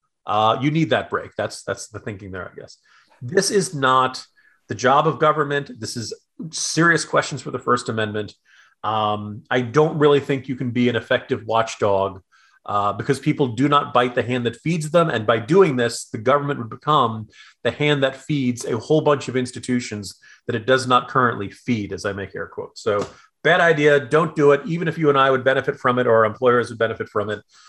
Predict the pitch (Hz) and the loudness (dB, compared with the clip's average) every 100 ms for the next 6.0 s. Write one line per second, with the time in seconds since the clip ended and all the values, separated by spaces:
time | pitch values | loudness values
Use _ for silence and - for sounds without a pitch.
0 | _ _ - 165 165 151 139 131 123 123 | _ _ 2 4 6 6 6 4 4 4
1 | 117 117 107 104 127 123 117 113 110 120 | 4 2 2 2 2 2 0 -2 -4 -8
2 | 104 110 107 - - 107 104 104 95 92 | -2 -2 -2 -6 0 0 0 -4 -8 -12
3 | - _ - - 113 101 104 135 110 101 | -18 _ -20 -4 2 4 4 2 -4 -4
4 | 110 104 - 117 104 107 104 98 107 - | -6 -4 0 2 2 0 -2 -2 -4 0
5 | 107 98 95 101 110 107 - 113 - - | 0 0 -6 -4 -4 -4 -8 -14 -12 -16